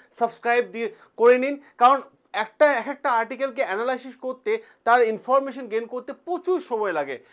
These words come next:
মানুষের একটা পরিশ্রমও থাকে। যদি ভালো লেগে থাকে,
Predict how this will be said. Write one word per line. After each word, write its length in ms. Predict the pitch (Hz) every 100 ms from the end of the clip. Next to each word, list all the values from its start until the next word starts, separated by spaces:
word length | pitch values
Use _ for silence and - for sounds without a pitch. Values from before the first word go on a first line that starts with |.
| _
মানুষের 360 | 196 240 240 277
একটা 140 | 277
পরিশ্রমও 560 | 269 233 233 269 269 240
থাকে। 420 | - 165 160 - - -
যদি 180 | 202 269
ভালো 280 | 190 170 247
লেগে 260 | 320 339 302
থাকে, 320 | 262 190